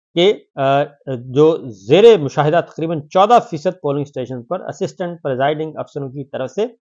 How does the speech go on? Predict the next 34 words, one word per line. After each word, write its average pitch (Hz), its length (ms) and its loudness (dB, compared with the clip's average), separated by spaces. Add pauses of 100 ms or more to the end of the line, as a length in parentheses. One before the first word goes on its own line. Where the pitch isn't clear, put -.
(500)
بیلٹ 180 400 4
جاری 147 420 0
کرنے 123 340 -4
کی 185 440 -8
کچھ - 240 -6
درکار 147 440 0
ضروریات 117 380 -4
سے - 80 -10
اجتناب 127 960 -10
کیا 110 360 -8
گیا، 135 260 -2 (580)
یعنی، 156 340 0 (380)
آ، 135 260 0 (120)
یہ 139 200 2 (140)
کام 131 220 -2
بھی 151 160 -4
کیا 135 240 -4
گیا۔ 104 180 -8
پولنگ 185 380 2
ایجنٹ، 185 360 -6
پولنگ 175 380 0
ایجنٹس 180 340 -6
اور 156 80 -2
مجاز، 139 420 -2
مجاز 151 360 2
مبصرین 147 600 -4
کی 151 100 -8
ووٹنگ 127 320 -6
اور 123 80 -6
گنتی 123 340 -12
کے 123 80 -12
عمل 117 180 -8
تک 120 200 -12
رسائی، 160 320 -4